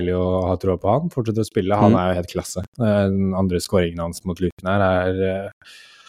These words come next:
Speaker 2: Det var
Speaker 1: er
Speaker 2: nydelig.
Speaker 1: ganske rått, altså. Eh, Son drar med seg scoring, og så litt sånn småsummer her og der av Saka, Watkins og Hwang. Så egentlig en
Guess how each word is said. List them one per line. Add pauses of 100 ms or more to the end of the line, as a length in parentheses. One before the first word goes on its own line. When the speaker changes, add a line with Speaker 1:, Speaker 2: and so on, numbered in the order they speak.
(220)
Speaker 2:
Det
var
Speaker 1:
er
Speaker 2:
nydelig.
Speaker 1:
ganske
rått,
altså. (240)
Eh,
Son
drar
med
seg
scoring,
og
så
litt
sånn
småsummer
her
og
der
av
Saka,
Watkins
og
Hwang. (560)
Så
egentlig
en